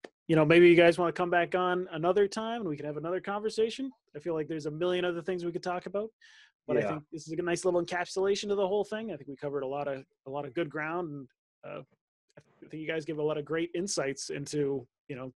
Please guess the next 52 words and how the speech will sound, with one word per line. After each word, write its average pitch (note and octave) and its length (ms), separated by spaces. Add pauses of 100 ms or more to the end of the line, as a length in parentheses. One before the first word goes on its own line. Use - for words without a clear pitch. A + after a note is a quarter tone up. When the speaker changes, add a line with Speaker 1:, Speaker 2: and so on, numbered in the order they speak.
(120)
Speaker 1:
the C#3 100
idea D3+ 400
of C#3+ 340 (760)
the D3 140
demographic F3 760 (120)
in E3+ 500 (100)
twenty E3 220
twenty, E3 380
twenty D#3 240
twenty-one, D#3 420
and, D3 260
uh, C#3 260 (320)
and D3 120
beyond. D3+ 460
So C3 280 (1080)
thanks F3 240
for E3+ 80
coming F#3+ 180
on G3 80
the G3+ 60
show. C4 320 (240)
I F#3+ 40
think F#3+ 200
it F#3 40
was F#3 120
great. C4 260 (520)
Speaker 2:
It D#3 220
was F#3 220
great. C#3+ 180
It C3 60
was, C#3 240
it D#3+ 180
was C#3 140
good F#3+ 160
having F#3 320
you. G#3 160
We E3 160
also F3 260
invite E3 420
you E3+ 160
maybe D#3+ 320
to, D3+ 360
uh, C3+ 100
come D#3+ 220
on D3+ 140
to C#3+ 120
our C3+ 160
show. G3 260
We F3 140
would C3+ 100
love C#3 200
to C3 260